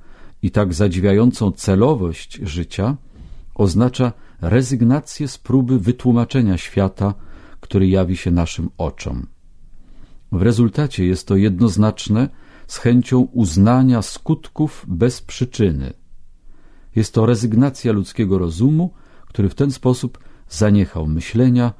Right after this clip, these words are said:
odrzucił próby rozwiązania swoich problemów.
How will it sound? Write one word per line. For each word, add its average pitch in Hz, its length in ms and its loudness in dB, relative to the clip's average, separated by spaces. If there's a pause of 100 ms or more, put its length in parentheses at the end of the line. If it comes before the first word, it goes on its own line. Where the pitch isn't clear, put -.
(280)
odrzucił 98 520 0
próby 98 480 0 (340)
rozwiązania 85 640 0
swoich 76 380 -6
problemów. 69 720 -6